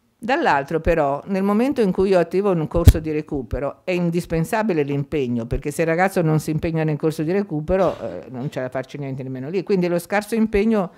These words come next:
gioca un ruolo importante in due momenti diversi. Da un lato è spesso una diagnosi della difficoltà e dall'altro è un ostacolo al successo dell'intervento di recupero, ok?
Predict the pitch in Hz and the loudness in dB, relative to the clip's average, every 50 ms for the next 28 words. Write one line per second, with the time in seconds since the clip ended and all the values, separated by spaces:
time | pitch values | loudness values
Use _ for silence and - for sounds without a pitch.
0 | _ _ _ _ _ 170 160 185 196 190 190 - 175 170 160 156 - - 170 170 | _ _ _ _ _ -4 2 4 6 6 6 4 4 4 4 4 2 0 -2 -4
1 | 165 160 170 185 185 180 175 175 175 - 196 190 - 196 202 226 214 208 185 180 | -4 0 0 2 2 2 2 2 2 2 0 2 2 2 2 2 2 2 2 2
2 | 185 190 180 175 175 175 170 165 165 175 160 156 151 160 156 143 135 131 - 151 | 4 4 4 4 4 2 2 2 0 -2 -4 -4 -2 -2 -2 -2 -4 -6 -8 -8
3 | 151 156 151 165 180 214 262 262 - 185 156 151 - - - 180 175 165 - 170 | -6 -4 -4 -4 -4 -4 -4 -2 0 0 0 0 -4 -6 -6 -4 -4 -4 -4 -4
4 | 156 151 147 147 156 151 147 143 143 143 147 143 143 139 - 147 139 143 139 139 | -4 -4 -4 -4 -4 -4 -2 -2 -2 -2 -4 -6 -6 -8 -10 -12 -12 -12 -10 -10
5 | 139 135 139 139 - - 139 135 - 139 139 139 _ - 123 127 160 - - - | -10 -10 -12 -14 -14 -14 -16 -14 -12 -12 -12 -12 _ -12 -12 -10 -12 -14 -16 -20
6 | - - - - - - _ - 202 190 240 269 277 226 180 175 208 - 262 240 | -20 -20 -20 -20 -20 -20 _ -8 -4 -2 -2 2 4 6 6 6 6 4 4 4
7 | 185 151 147 151 170 208 269 - - - 170 151 151 156 - - 214 185 143 139 | 4 4 4 2 2 0 0 -2 -2 0 0 2 2 0 0 0 0 0 0 -2
8 | - - 185 - - 139 127 - - 170 160 147 139 123 120 131 127 131 135 127 | -4 -8 -10 -8 -6 -8 -6 -6 -6 -6 -6 -6 -6 -6 -8 -10 -12 -10 -12 -12
9 | 123 127 113 120 113 120 117 - - 110 - - 117 120 - 123 113 113 - - | -12 -14 -16 -16 -18 -18 -18 -18 -18 -20 -20 -20 -20 -20 -18 -18 -18 -20 -20 -20
10 | - - 147 135 135 | -20 -18 -16 -16 -18